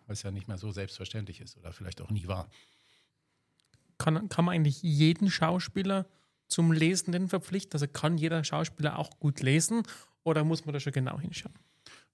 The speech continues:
Speaker 1: Da gibt's auf jeden Fall Unterschiede.
Speaker 2: Mhm.
Speaker 1: Es gibt auch Schauspieler, die sehr gern lesen und Schauspieler, äh, die nicht so gern lesen. Also das ist, äh, tatsächlich unterschiedlich.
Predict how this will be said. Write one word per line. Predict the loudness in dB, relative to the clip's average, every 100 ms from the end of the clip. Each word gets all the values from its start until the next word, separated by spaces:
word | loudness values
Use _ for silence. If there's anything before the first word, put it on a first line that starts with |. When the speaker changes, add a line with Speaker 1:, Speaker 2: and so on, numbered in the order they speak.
| _ -4
Speaker 1:
Da | -2
gibt's | -2 -6 -12 -14 -4
auf | 0
jeden | 2 2
Fall | 2
Unterschiede. | 2 2 4 4 4
Speaker 2:
Mhm. |
Speaker 1:
Es | -2
gibt | -6 -8
auch | -8
Schauspieler, | -2 -2 -2 -4 -4
die | -4
sehr | -4 -4 -6
gern | -4 -2 -2 -2
lesen | -2 -2 -2
und | -2
Schauspieler, | -2 -4 -4 -4 -6 -18 _
äh, | -18 -18 _
die | 2
nicht | 4 2 0
so | -2
gern | -2 -4
lesen. | -6 -6 -8
Also | -10 -10 -10
das | -8 -10
ist, | -14 -10
äh, | -8 -6
tatsächlich | -8 -6 -6
unterschiedlich. | -6 -6 -6 -8 -10